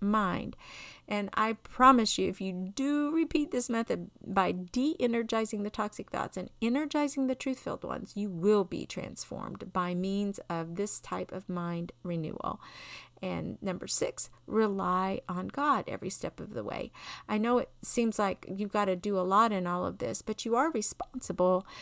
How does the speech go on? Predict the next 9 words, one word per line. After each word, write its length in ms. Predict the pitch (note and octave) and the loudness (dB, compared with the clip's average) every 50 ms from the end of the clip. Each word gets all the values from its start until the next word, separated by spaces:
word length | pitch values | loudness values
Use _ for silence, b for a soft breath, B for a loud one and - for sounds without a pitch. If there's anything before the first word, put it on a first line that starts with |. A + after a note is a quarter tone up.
| B B B | B B B
for 140 | - G#3 | 0 2
your 220 | G#3+ G3 G3+ G3 G3+ | 2 4 4 4 4
own 200 | G#3 G3+ G3 G3+ | 4 2 2 0
thoughts, 580 | - - G#3+ A3 A3 G3 - - - - - | 2 4 6 6 6 6 4 0 -4 -6 -2
and 180 | G3 F#3+ F#3 F#3+ | -2 -2 0 -2
you 100 | G3 G3+ | -2 0
are 160 | G#3+ A3+ A#3 | 0 0 0
responsible 920 | G#3 G3+ G3+ - - - G#3 G3+ A3 A3+ - - G#3 G3+ F#3+ F#3 F#3 F3+ F#3+ | 0 -2 -4 -4 -2 0 0 2 2 0 -2 -4 -4 0 2 2 2 2 0
for 580 | - - - F#3 F#3 F3+ F3+ F3+ F3+ F#3 F#3+ | -2 -4 -2 0 2 2 2 2 2 0 -2